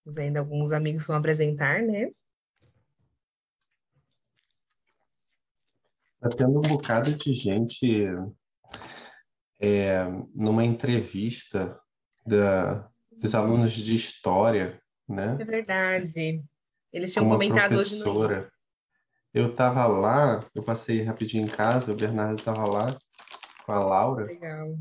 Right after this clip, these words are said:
Speaker 2: e tinha quarenta pessoas no, naquela sala ali.
Speaker 1: Uau! Nossa, que legal!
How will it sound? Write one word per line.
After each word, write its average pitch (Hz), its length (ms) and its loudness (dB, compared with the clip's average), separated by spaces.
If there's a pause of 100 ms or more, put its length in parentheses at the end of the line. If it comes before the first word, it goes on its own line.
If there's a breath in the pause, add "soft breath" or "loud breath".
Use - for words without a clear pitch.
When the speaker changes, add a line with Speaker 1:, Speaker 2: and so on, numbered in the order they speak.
Speaker 2:
e 107 80 -6
tinha 123 200 -6
quarenta 120 500 0
pessoas 123 580 -8
no, 107 200 -4 (120)
naquela 104 320 -2
sala 95 380 -2
ali. 95 240 -6 (640)
Speaker 1:
Uau! 185 1000 2 (120)
Nossa, 196 280 -2
que 196 80 -6
legal! 180 440 2